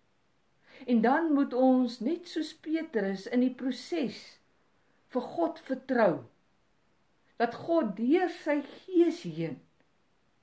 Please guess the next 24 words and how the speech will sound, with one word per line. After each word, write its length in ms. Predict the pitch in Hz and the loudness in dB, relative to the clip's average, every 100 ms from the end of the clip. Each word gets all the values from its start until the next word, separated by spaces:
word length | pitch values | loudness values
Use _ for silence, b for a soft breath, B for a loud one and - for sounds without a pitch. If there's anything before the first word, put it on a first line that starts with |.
| _ _ _ _ | _ _ _ _
die 120 | 226 180 | 0 0
werk 440 | 151 220 277 - - | 4 4 4 0 0
in 140 | 254 | 0
mense 420 | 214 220 233 254 | 2 0 -2 -4
se 160 | 233 226 | -4 -4
harte 420 | 170 180 - 175 | -2 -4 -2 -8
sal 260 | 165 165 156 | -6 -6 -6
doen. 160 | 143 131 _ _ _ _ _ _ _ _ _ _ _ _ b b b | -8 -14 _ _ _ _ _ _ _ _ _ _ _ _ b b b
Die 120 | - 262 | -2 -2
Gees 500 | - 320 339 311 226 | -2 -2 0 0 2
wat 220 | 196 - | 0 0
gewerk 500 | 208 180 247 277 - | -2 4 4 4 2
het 220 | 277 262 B B B 226 | -4 -4 B B B 2
in 80 | |
die 120 | 220 185 | 2 6
harte 360 | 202 285 277 | 4 4 -2
van 220 | 262 233 220 | 0 -2 2
Kornelius 720 | 202 190 220 269 262 262 254 | 0 2 0 2 2 0 -2
en 80 | 196 | -4
die 120 | 196 | -2
mense 440 | 196 233 262 262 | 0 2 0 0
wat 220 | 214 208 208 | -2 -2 -6
in 60 | |
sy 140 | 196 | -2